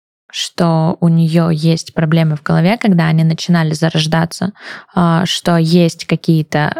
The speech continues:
вещи, которые толкают ее на, а, непривычные и нетипичные для нее ранее поступки, а, потому что она ведь находилась всегда в обществе, в научной среде, потом на работе там и так далее.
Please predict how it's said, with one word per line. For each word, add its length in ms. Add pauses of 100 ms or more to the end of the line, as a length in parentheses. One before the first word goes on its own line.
(120)
вещи, 460
которые 380
толкают 640
ее 300
на, 340 (420)
а, 160 (140)
непривычные 1300
и 220
нетипичные 1080
для 180
нее 320
ранее 400
поступки, 640 (560)
а, 220
потому 300
что 160
она 120
ведь 140
находилась 440
всегда 300
в 80
обществе, 640
в 500
научной 500
среде, 360
потом 300
на 80
работе 420
там 180
и 40
так 180
далее. 300